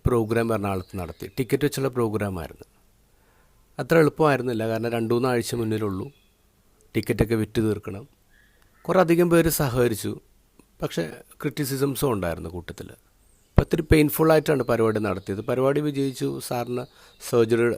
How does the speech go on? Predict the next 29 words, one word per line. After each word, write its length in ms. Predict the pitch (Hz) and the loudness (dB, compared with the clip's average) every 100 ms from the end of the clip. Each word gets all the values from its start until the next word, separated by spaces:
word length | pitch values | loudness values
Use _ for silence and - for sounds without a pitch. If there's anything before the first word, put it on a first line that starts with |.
| - | -6
സർജറിയുടെ 520 | - 120 113 113 117 120 | -4 -2 0 0 2 0
എമൗണ്ടൊക്കെ 500 | 117 107 104 101 101 | 0 -2 -2 -6 -6
കൊടുക്കാൻ 420 | 101 95 101 95 | -4 -4 -4 -4
പറ്റി, 200 | 92 98 | -6 -8
ഭംഗിയായിട്ട് 420 | 98 104 98 101 | -8 -6 -6 -6
സർജറി 420 | - 95 87 92 | -6 -6 -6 -8
നടന്നു. 340 | 92 82 - - _ _ _ _ _ _ _ _ _ - | -8 -12 -16 -20 _ _ _ _ _ _ _ _ _ 0
രണ്ട് 200 | 135 156 | 4 6
മാസത്തിന് 380 | 175 175 - 165 | 6 6 4 0
ശേഷം 520 | - 156 - 151 170 - _ _ _ _ _ _ - | 2 2 2 -4 -6 -14 _ _ _ _ _ _ 2
രാഷ്ട്രപതി 580 | 139 135 - 147 147 147 | 2 2 2 2 4 4
ഭവനിൽ 280 | 143 139 127 | 2 2 2
നിന്നൊരു 220 | 123 120 | 2 2
ഇൻവിറ്റേഷൻ 540 | 107 101 98 92 95 | 2 2 0 -2 -6
വന്നു. 280 | 85 - - _ _ _ _ - | -10 -12 -16 _ _ _ _ -2
അതവിടെ 280 | 131 135 | 2 2
ക്രിസ്മസിന് 680 | 143 - 131 - 127 - 127 | 2 -2 -4 -2 -4 -2 -2
ക്രിസ്മസ് 540 | 117 117 - 113 110 - | 0 -2 0 -4 -4 -2
കരോൾ 240 | 113 113 | -2 0
ആഘോഷിക്കാനുള്ള 560 | 113 98 98 - 101 95 | 0 -2 -4 -6 -6 -4
ഇൻവിറ്റേഷനാണ്. 680 | 90 82 - 82 - - - | -4 -6 -8 -10 -10 -12 -8
സി 120 | 110 | -4
എസ് 200 | 107 98 | -4 -4
സി 60 | |
എന്നൊരു 160 | 110 104 | -4 -4
ഗ്രൂപ്പ് 540 | 101 101 95 - 95 - | -2 -4 -4 -8 -8 -8
പോയി 180 | 98 95 | -6 -4
അവിടെ 160 | 92 92 | -4 -4
അവതരിപ്പിക്കാം. 720 | 90 85 82 - - - _ | -6 -8 -10 -14 -18 -20 _